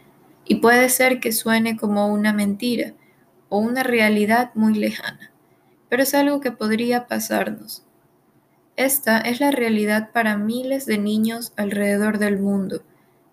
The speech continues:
Estamos hablando de que una de cada cinco mujeres y uno de cada trece hombres han declarado haber sufrido abusos sexuales en la infancia. La importancia del maltrato infantil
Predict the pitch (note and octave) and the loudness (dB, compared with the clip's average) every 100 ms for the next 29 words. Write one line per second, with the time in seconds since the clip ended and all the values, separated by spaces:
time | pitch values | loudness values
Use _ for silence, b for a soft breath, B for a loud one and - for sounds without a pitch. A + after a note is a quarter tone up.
0 | _ G#3+ - C4 D4+ D#4 G#3+ G#3 G#3 G#3 | _ -4 -2 0 -2 0 0 2 2 4
1 | A3 G#3+ G#3 - G#3+ - A#3 B3+ C4+ C#4 | 4 2 0 -2 -4 -2 -2 -2 -2 -4
2 | - G#3+ G3+ A3 G#3+ A3 - C4 C#4+ C#4 | -4 -6 -4 0 2 2 0 -2 -2 0
3 | A3+ G#3+ G#3 G3 - - b b b b | 0 0 0 0 -2 -8 b b b b
4 | _ G#3 G#3+ A#3 G#3 G#3 - - - G3+ | _ 0 4 4 2 -2 -6 -6 -2 2
5 | G3 G#3 - - A3+ C4 C#4 A3 G#3 G#3+ | 2 0 -6 -4 0 0 0 0 2 0
6 | A3+ B3+ C#4 C#4 A#3 B3 C#4+ C#4+ A#3 G#3+ | 0 0 -2 -4 -4 -2 -4 0 2 4
7 | A#3 A#3+ A#3+ G#3 G#3 A3 A3 A3 - G#3+ | 4 2 0 0 0 -2 -4 -6 -4 -4
8 | A3+ A#3+ B3+ b b _ G#3 F#3+ G#3+ A3+ | -2 -4 -4 b b _ -2 0 0 0
9 | A#3+ A#3+ A3 - - G#3 G#3+ A3 A3 G#3 | -2 -2 -4 -6 0 2 2 0 0 -4
10 | - - - D3 C#3 - - - _ _ | -4 -8 -10 -12 -10 -10 -12 -20 _ _
11 | _ _ _ _ _ _ G#3+ A3+ A3+ A3 | _ _ _ _ _ _ 0 2 4 2
12 | A3+ A3+ - D4+ D4+ E4 D4 B3 G#3+ G#3+ | 0 0 0 0 0 0 0 0 0 0
13 | G3+ - G#3+ G#3+ G#3+ G#3+ A3 - G#3+ - | -2 -2 -2 0 -2 -2 -4 -10 -10 -8
14 | A3 A3 | -4 -4